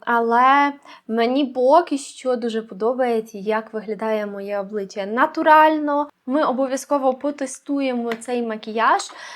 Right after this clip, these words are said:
Не знаю, наскільки довго, оскільки на даний момент,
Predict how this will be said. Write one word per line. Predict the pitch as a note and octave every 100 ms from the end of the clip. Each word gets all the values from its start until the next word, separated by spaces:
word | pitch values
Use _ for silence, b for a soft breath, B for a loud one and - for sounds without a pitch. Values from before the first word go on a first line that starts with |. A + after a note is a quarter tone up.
| D4+
Не | B3
знаю, | A#3+ D#4 D#4+
наскільки | C#4+ C#4 - C4+ C#4
довго, | A3 B3 C4+ C4 A3 G#3+ A#3 A3+
оскільки | A#3 A3+ - C4 B3+ - A#3+
на | A3+ A3+
даний | A#3+ B3 A#3+
момент, | A#3 A#3 A3+ A3+ A3+